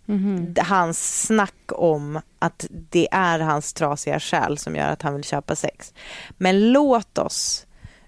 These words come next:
Speaker 2: gå med på det då. Låt oss gå med på att det är för att han, säger han lite snabbt också att han blev utsatt för övergrepp
Speaker 1: Ja.
Speaker 2: när han var liten?
Speaker 1: Nej, men du,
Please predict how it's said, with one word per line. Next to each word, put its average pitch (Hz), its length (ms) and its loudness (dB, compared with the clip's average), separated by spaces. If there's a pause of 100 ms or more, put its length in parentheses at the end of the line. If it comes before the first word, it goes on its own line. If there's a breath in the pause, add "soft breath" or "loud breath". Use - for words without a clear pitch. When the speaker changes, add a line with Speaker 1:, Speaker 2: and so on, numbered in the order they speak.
Speaker 2:
gå 190 180 2
med 180 300 2
på 175 120 2
det 143 180 -2
då. 87 220 -4 (140)
Låt 220 280 4
oss 214 120 0
gå 220 80 2
med 233 440 2
på 156 360 2 (460 loud breath)
att 185 180 2
det 190 180 6
är 180 160 4
för - 180 2
att 180 200 2 (400 loud breath)
han, 170 440 0 (100)
säger 277 460 4
han 233 200 6
lite 185 200 0
snabbt - 340 -2
också 160 200 -2
att 151 100 -4
han 156 140 0
blev 151 200 -2
utsatt 151 340 -2
för - 100 -4
övergrepp 82 680 -2 (240)
Speaker 1:
Ja. 269 200 2
Speaker 2:
när - 60 6
han 170 160 4
var 151 80 2
liten? 151 260 0
Speaker 1:
Nej, 302 140 4
men 302 100 0
du, 302 380 0